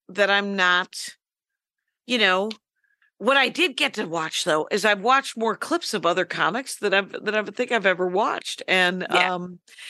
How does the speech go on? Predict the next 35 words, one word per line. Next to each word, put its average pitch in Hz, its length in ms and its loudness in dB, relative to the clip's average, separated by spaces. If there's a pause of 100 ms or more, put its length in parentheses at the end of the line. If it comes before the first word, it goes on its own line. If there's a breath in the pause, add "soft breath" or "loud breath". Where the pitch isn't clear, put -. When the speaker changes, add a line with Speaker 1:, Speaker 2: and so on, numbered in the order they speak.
(340 loud breath)
Speaker 1:
I 214 80 0
saw 233 220 2
Ismo, 196 720 2
not 196 200 4
Ismo, 165 460 -2
um, 180 460 2 (400)
you 196 120 -4
just 196 200 -4
said 165 240 -2
Taylor. 220 360 2 (160)
Taylor. 233 280 0 (340)
I 175 60 0
Speaker 2:
Yeah. 175 80 6
Speaker 1:
don't 156 80 4
know 175 80 0
how 180 160 2
I 185 140 4
mixed 185 280 -2
Speaker 2:
William- 220 160 2
Speaker 1:
those 214 80 -4
two 160 180 -4
up. 160 200 -2 (340 loud breath)
Speaker 2:
Yeah. 160 220 2 (100)
Speaker 1:
Uh, 226 180 2
Speaker 2:
<laughs> 320 160 0
Speaker 1:
T-, - 100 -6 (140)
Tomlinson. 254 680 -2 (520 loud breath)
But 240 300 4
it 262 160 4
was 220 160 0
Speaker 2:
William- 294 320 2
Speaker 1:
such - 240 -8 (500)
Speaker 2:
Williamson 269 460 0
or 226 80 4
Tomlinson? 156 640 -2